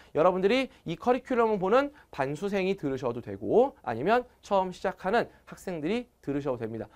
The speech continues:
대신 수원을 시작하실 때 공통수학 상하가 같이 업로드가 될 겁니다. 우리가.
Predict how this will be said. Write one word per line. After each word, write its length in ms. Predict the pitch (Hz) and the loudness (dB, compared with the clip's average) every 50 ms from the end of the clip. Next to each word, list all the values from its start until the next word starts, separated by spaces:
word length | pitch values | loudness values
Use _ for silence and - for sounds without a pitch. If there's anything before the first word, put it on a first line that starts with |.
| _ _ | _ _
대신 360 | - 120 - 269 262 196 - - _ _ _ _ _ - - - | -6 -4 0 2 0 0 0 -4 _ _ _ _ _ -20 -20 -20
수원을 540 | - - - 302 294 214 180 180 190 202 196 | -12 -4 0 4 8 8 10 10 8 6 2
시작하실 560 | 196 - - 220 190 - 202 190 180 170 160 | 0 0 2 0 2 0 -2 -4 -4 -2 2
때 240 | 214 240 269 269 269 - _ | 4 4 4 4 2 -4 _
공통수학 640 | - 165 160 170 - 208 190 185 - 202 185 180 - | -4 -2 -2 0 0 0 -2 0 2 2 2 2 0
상하가 640 | - - 285 269 262 247 226 - 247 214 147 - - | -2 0 0 0 2 2 4 6 8 6 6 6 2
같이 420 | - 170 - - - - 285 - - | -8 -10 -10 -8 -4 -2 0 0 0
업로드가 580 | 139 143 151 180 208 226 226 - 202 180 151 | 0 -2 0 2 4 4 4 4 4 2 2
될 180 | - - 123 - | 2 0 -4 -4
겁니다. 360 | - 139 120 120 110 - 95 - | -4 -4 -6 -4 -6 -10 -10 -8
우리가. 640 | - 113 113 98 95 101 120 156 196 226 247 | -6 -6 -6 -4 -2 4 6 8 10 10 8